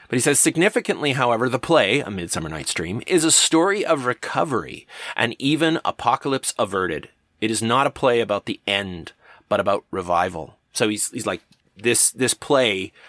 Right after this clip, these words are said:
somehow symbolizes some of the other things that, that Station Eleven is about. And if the wedding thesis is true, New Beginnings, the players of the traveling symphony in Station Eleven decide against performing Shakespeare's two most apocalyptic plays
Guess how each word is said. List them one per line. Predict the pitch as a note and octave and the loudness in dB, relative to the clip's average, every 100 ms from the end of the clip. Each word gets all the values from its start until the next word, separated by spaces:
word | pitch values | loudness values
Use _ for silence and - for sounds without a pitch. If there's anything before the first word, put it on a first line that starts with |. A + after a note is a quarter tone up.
| - - | -20 -6
somehow | - B2+ A#2 G#2+ G2+ G2 F#2+ - | -2 0 0 2 2 0 -4 -4
symbolizes | - - C3+ B2+ A2+ G#2+ G2 F#2+ F#2+ F2+ | 0 2 2 0 0 0 0 -2 -4 -4
some | G#2 | -4
of | G2 | -4
the | F#2+ | -4
other | F#2 | -4
things | - F#2+ F#2 | -6 -6 -4
that, | G2+ F#2 | -4 -6
that | F#2+ - | -6 -4
Station | - G2 - | -2 -2 -4
Eleven | F#2 F#2 F#2+ | -4 -4 -6
is | F#2 | -6
about. | F#2 G2+ - - - - | -4 -4 -6 -16 -16 -4
And | A#2+ | -2
if | B2 | 0
the | B2+ | 0
wedding | A#2+ C3+ C3+ | 2 2 2
thesis | C3+ A#2 A#2 - | 0 0 2 0
is | G#2 | 0
true, | - C3+ | 0 0
New | A2+ A2+ | 2 0
Beginnings, | G#2+ G2+ A#2+ B2 G#2 F#2+ - - - | -2 -2 -2 0 -2 -4 -6 -10 -4
the | C#3+ | -4
players | - F3+ G#3+ A#3 E3 | 2 4 4 4 4
of | B2+ | 2
the | A#2 | -2
traveling | - - D#3+ F3 E3+ D#3 | 0 4 4 4 2 2
symphony | C3+ F3+ E3+ C#3 G2 G2 E3+ | 2 2 0 -2 -2 -2 -4
in | A#2+ | -2
Station | - F2+ - F2+ | 0 0 -2 -2
Eleven | F2+ E2+ C3+ D#3+ | -2 -2 0 0
decide | C3 - C#3+ F3 | 2 2 2 2
against | D#3 B2 G#2 C3 F3+ - - | 0 -2 0 0 0 -4 -2
performing | C#3+ - C#3 C#3 C#3 C3+ | -2 0 0 2 2 0
Shakespeare's | - C#3+ C3+ C3 C3 - | 0 0 0 -2 -2 -2
two | - D3 | -2 0
most | C3+ B2 - | 2 0 -2
apocalyptic | - G#2+ - G2+ - F#2+ - | -2 -2 -2 -10 -8 -12 -6
plays | F#3 E3 A#2 | -2 0 0